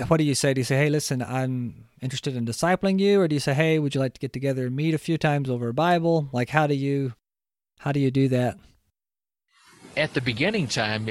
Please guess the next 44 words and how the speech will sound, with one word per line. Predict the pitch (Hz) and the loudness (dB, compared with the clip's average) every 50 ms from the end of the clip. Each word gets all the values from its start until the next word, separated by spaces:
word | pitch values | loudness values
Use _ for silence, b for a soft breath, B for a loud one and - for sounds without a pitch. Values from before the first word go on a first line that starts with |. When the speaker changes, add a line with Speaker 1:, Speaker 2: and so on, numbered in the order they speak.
| - - | -6 -6
Speaker 2:
I | - 117 143 | -6 -6 -4
think | - - 147 127 | -2 -2 -2 -2
it's | 113 95 - | -2 -4 -2
just | 139 135 120 - - - - - - 180 135 | 0 0 0 0 -2 -6 -8 -14 -16 -12 -6
getting | 127 147 156 151 139 120 | -4 -2 -2 -2 -2 -4
to | - 127 | -4 -4
know | 120 113 123 175 214 | -2 0 0 0 0
them, | 180 - - - - _ _ _ _ _ _ _ _ _ _ _ _ _ - | -2 -4 -12 -18 -20 _ _ _ _ _ _ _ _ _ _ _ _ _ -6
Speaker 1:
Mm-hmm. | 120 107 113 123 117 117 113 - _ _ | -6 -4 -4 -4 -6 -8 -10 -14 _ _
Speaker 2:
you | - 107 | -8 -6
know, | 104 101 104 107 - - - - - _ _ _ _ _ | -4 -4 -4 -8 -10 -16 -20 -20 -20 _ _ _ _ _
and | - 110 113 110 110 107 104 98 | -4 -2 -2 -2 -2 -2 -4 -4
say, | - - 135 131 123 113 110 - - - | -2 0 0 0 0 0 -4 -8 -10 -8
you | - 120 | -4 -2
know, | 139 143 120 - | -2 -2 -2 -2
"I'm, | 120 165 196 - - - | -2 -4 -4 -4 -4 -4
I'm | - 185 196 | -2 0 0
learning | 190 180 180 190 196 202 190 | 2 2 2 2 2 0 0
some | - - 165 131 | 0 -2 -4 -2
things." | - 135 127 120 117 113 - | -2 -2 -2 -2 -2 -6 -6
Could, | - - 160 - - _ b b b b b _ _ _ _ - | -4 -4 -4 -4 -6 _ b b b b b _ _ _ _ -4
and | 123 131 131 | -2 0 0
then, | 147 147 139 127 - - | 0 0 0 -2 -6 -6
you | 139 135 | -4 -2
know, | 127 123 | 0 0
after | 131 151 - - 147 135 | 0 -2 -4 -4 -4 -4
a | 123 | -2
second, | - - 156 - - - - - _ _ _ _ _ _ - | 0 -2 -2 -2 -4 -8 -12 -16 _ _ _ _ _ _ -2
third | 143 147 139 127 | 0 0 -2 -2
time | - 160 139 139 139 139 135 135 127 120 117 113 | -2 -2 0 0 0 0 -2 -2 -4 -6 -6 -4
that | 117 110 101 - - | -4 -4 -4 -4 -6
you | 113 117 | -6 -4
meet, | 131 143 139 123 - - _ _ _ _ _ _ _ | -2 -2 -2 -4 -6 -8 _ _ _ _ _ _ _
say, | - - 143 135 117 | -6 -4 -2 0 0
"I'm | 92 139 175 180 | 0 0 0 0
learning | 175 170 190 202 214 214 202 | 2 2 2 2 0 0 -2
some | - - 185 - | -2 -2 -4 -4
things | - - 160 160 165 156 139 123 | -4 -2 0 0 0 0 0 0
that | 139 110 | 0 0
are | 113 113 | 0 0
really | 120 135 147 143 131 | 0 0 0 0 0
important | 120 104 - _ - 151 147 143 120 123 117 | 0 -2 -4 _ -8 -8 -8 -8 -8 -10 -12
to | - - 107 | -10 -10 -8
me, | 101 98 95 92 95 95 92 | -8 -8 -8 -10 -10 -12 -16